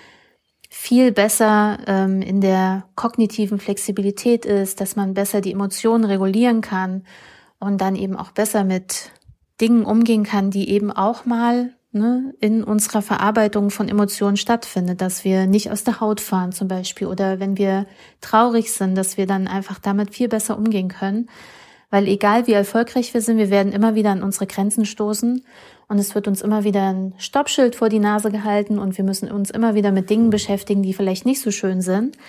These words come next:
Aber dadurch, dass wir halt in den hohen Frequenzen unser Gehirn trainiert haben, in bestimmter Art und Weise sich auch umzustellen, ist es einfach leichter dann. Und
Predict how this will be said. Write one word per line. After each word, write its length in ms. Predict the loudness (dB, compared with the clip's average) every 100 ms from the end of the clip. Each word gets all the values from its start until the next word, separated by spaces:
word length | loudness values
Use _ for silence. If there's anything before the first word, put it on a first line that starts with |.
| -20 -20 -20 -4
Aber 260 | 0 2
dadurch, 280 | 4 2 0
dass 240 | -2 -2
wir 140 | 0 0
halt 140 | -2
in 100 | -2
den 120 | -2
hohen 200 | 0 0
Frequenzen 680 | -2 -4 -6 -2 0 0 0
unser 280 | 0 0 0
Gehirn 380 | -2 -2 0 0
trainiert 520 | 0 2 4 2 0
haben, 460 | -4 -2 -2 -2 -4 -8 _
in 120 | -6 -4
bestimmter 420 | -4 -2 2 2
Art 160 | 2
und 160 | 0 2
Weise 260 | 2 2 2
sich 220 | 0 -2
auch 80 | -2
umzustellen, 880 | 0 0 0 -2 0 0 2 0 -2 -8 -20 -20 -20 -20 _
ist 280 | 0 0 -2
es 120 | -2
einfach 400 | 0 0 -2 0
leichter 420 | 2 2 0 -2
dann. 340 | -2 -4 -6 -8
Und 420 | -6 -6 -8